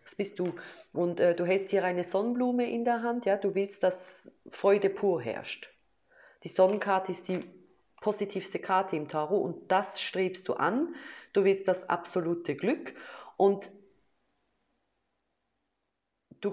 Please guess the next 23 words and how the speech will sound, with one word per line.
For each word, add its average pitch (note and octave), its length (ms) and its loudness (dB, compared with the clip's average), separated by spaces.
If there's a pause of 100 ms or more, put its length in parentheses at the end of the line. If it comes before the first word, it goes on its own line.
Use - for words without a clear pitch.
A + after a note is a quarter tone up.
(100)
könntest C4 720 0 (200)
in G3+ 180 0
diesem G3 380 -2 (120)
einen D#4+ 520 2
Moment, C4 500 0
wo G#3 80 2
du G3+ 140 -2
diese F#3+ 520 -2 (1800)
Sache C4 320 6
hier E3 440 2 (3250)
in F#3+ 160 0
der F3 220 6
Hand D#4 260 2
hältst, - 560 0 (200)
ja, F#3+ 320 2 (1080)
wo F#3 140 6
es F#3 260 -2
plötzlich B3 440 2
so A3 120 6
real A#3 480 6
ist, C4 200 -8
dass G3 140 -4
du's - 420 -8